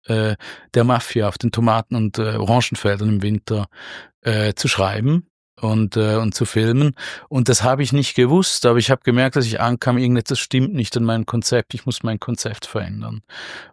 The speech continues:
Und so sind eigentlich meine Projekte immer in Bewegung. Ich fang oft an einer Stelle an, zum Beispiel, äh, die Inszenierung des Burgtheaterstücks von Elfriede Jelinek am Burgtheater und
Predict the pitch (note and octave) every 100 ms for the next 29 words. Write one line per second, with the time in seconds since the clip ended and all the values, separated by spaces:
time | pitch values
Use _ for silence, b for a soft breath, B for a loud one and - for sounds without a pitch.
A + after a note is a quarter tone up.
0 | _ A#2 A#2 A#2 - C3+ C3+ C3+ B2+ A#2+
1 | A#2 B2+ A#2+ A#2 - _ - B2 B2 -
2 | B2+ C3 B2 A2 A2 A2 B2+ D#3+ E3 C#3+
3 | - _ - - B2 A2 B2 - B2 A2
4 | A#2+ A2 - A2+ G#2+ G2+ A2+ C#3 B2 A#2+
5 | A2+ - A2+ G#2+ B B B B _ C#3
6 | A#2 - - - - D3 B2+ - B2 B2
7 | B2 A#2+ A2 G#2+ - - A#2+ - B2 G#2+
8 | G#2+ - A#2+ - A#2+ A2+ - A2 G#2 A2+
9 | B2 A2 - A#2+ A2 A2+ A2+ - B2 A#2
10 | G#2+ B2 F#2+ G2 G#2+ G#2+